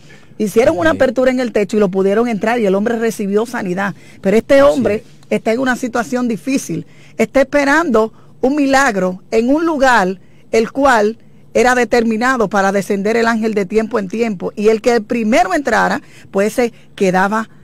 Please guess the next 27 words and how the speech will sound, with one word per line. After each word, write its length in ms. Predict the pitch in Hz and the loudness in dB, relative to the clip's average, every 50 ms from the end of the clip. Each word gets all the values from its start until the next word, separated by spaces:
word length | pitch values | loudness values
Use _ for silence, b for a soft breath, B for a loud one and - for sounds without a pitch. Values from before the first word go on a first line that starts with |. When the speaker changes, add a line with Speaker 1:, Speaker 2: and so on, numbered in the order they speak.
| b b b | b b b
Speaker 1:
sano. 680 | - - - - - - 220 208 196 180 170 165 165 - - - - - | -20 -14 -12 -8 -4 0 0 2 2 0 -2 -4 -8 -10 -18 -20 -18 -12
Speaker 2:
Pero 200 | - 117 113 120 | -10 -8 -6 -6
había 160 | 110 117 131 | -6 -4 -6
un 80 | 143 143 | -6 -4
Speaker 1:
Pero 160 | 151 147 143 143 | -2 0 2 2
Speaker 2:
problema, 340 | 139 143 143 135 123 120 120 | 2 2 0 -2 -4 -6 -8
tú 140 | - - 127 | -8 -8 -8
dices 260 | 127 139 143 147 - | -8 -6 -6 -6 -6
que 120 | - 147 135 | -6 -6 -8
es 80 | - | -8
casa, 500 | - - 139 131 123 139 - 147 151 - - - | -8 -6 -6 -6 -6 -6 -8 -10 -10 -12 -12 -14
o 80 | 120 | -10
sea, 340 | 101 151 143 117 98 98 - B B B B B B B B | -6 -4 -4 -4 -4 -6 -8 B B B B B B B B
el 160 | 127 127 113 - | -8 -8 -6 -6
término 340 | - 151 160 160 160 156 151 | -6 -4 -4 -4 -4 -4 -6
es 80 | 139 | -6
casa 400 | - - 156 156 170 147 170 151 | -6 -6 -4 -4 -4 -4 -6 -8
de 100 | 131 135 | -6 -8
misericordia. 800 | 127 127 113 - 120 107 107 95 - - 117 110 95 85 92 - | -8 -10 -10 -10 -10 -10 -12 -12 -12 -12 -10 -10 -12 -12 -12 -10
Speaker 1:
Amén. 420 | - 92 90 180 208 254 294 262 - - - | -8 -8 -8 -8 -8 -8 -10 -10 -14 -18 -12
Speaker 2:
Pero 240 | - 123 120 123 123 | -8 -8 -6 -6 -6
no 100 | 120 131 | -8 -8
se 140 | 123 - 139 | -8 -10 -10
estaba 340 | 143 147 - 139 147 147 123 | -10 -6 -6 -6 -6 -6 -8
viviendo 440 | 110 117 104 110 117 113 107 107 104 | -10 -10 -10 -10 -10 -10 -10 -12 -12
la 80 | 101 | -12
misericordia. 760 | 95 92 - - 101 92 92 - - 90 85 82 73 82 76 | -14 -14 -16 -16 -18 -18 -18 -18 -18 -18 -18 -18 -18 -20 -20